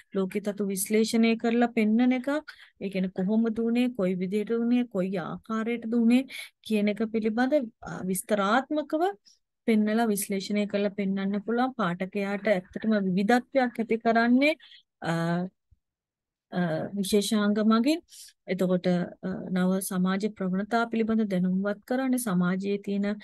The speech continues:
දේවල් එක්ක මිනිස්සු අනුකලනය කරන්නේ, පාඨකත්වය අනුකලනය කරීමේ හැකියාව, අ, විශේෂාංග වලට තියෙනවා. පාඨකයා විශේෂ විනෝදාස්වාදය සම්පාදනය කරන්න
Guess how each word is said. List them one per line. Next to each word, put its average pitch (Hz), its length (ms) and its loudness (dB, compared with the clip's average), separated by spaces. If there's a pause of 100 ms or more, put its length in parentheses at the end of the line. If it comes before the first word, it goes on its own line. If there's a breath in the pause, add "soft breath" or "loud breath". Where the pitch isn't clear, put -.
(240 loud breath)
දේවල් 190 460 2
එක්ක 202 200 -2
මිනිස්සු 190 400 0
අනුකලනය 214 640 2
කරන්නේ, 254 380 -2
පාඨකත්වය 185 580 -4
අනුකලනය 226 840 0
කරීමේ 208 520 0 (340 loud breath)
හැකියාව, 196 440 -2 (200)
අ, 170 180 -8
විශේෂාංග 185 560 -2
වලට 190 360 -2
තියෙනවා. 240 380 0 (280 loud breath)
පාඨකයා 202 560 -2
විශේෂ 202 460 -2
විනෝදාස්වාදය 247 920 2
සම්පාදනය 190 680 -2
කරන්න 185 400 0